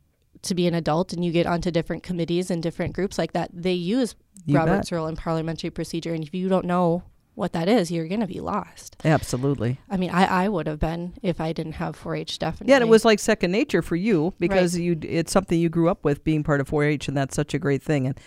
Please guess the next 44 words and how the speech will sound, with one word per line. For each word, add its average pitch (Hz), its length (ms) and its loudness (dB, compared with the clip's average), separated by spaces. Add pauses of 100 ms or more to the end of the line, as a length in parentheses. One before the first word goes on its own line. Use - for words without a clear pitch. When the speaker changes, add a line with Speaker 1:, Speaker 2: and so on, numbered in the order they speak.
(220)
Speaker 2:
I 160 60 4
mean, 156 180 4
I've 160 160 4
gone 156 220 4
to 139 80 2
church 147 260 -2
council 175 320 2
meetings, 139 400 2
and 131 60 -2
I'm 156 100 -4
like, 127 260 -2
"I, 190 300 -2 (300)
boy, 165 340 -4
I 156 80 0
should 160 180 -2
have 156 100 0
paid 170 200 2
more 170 160 4
Speaker 1:
<laughs> 160 60 6
What 160 60 2
did 190 160 8
they 285 40 8
Speaker 2:
attention." 240 220 10
Speaker 1:
do 269 100 10
in 254 140 10
four 240 180 6
H? 233 260 6 (200)
Speaker 2:
<laughs> 240 140 -2
Riley, 247 280 10
what 277 180 8
was 240 200 8
that 190 180 8
again? 139 240 2
How 190 140 0
does 208 160 2
that 180 200 0
work? 143 220 2 (460)
So 277 300 6
talk 294 380 -4
a 233 60 2
little 226 240 4
bit, 190 300 6
Nikki. 185 300 0
Okay, 139 460 4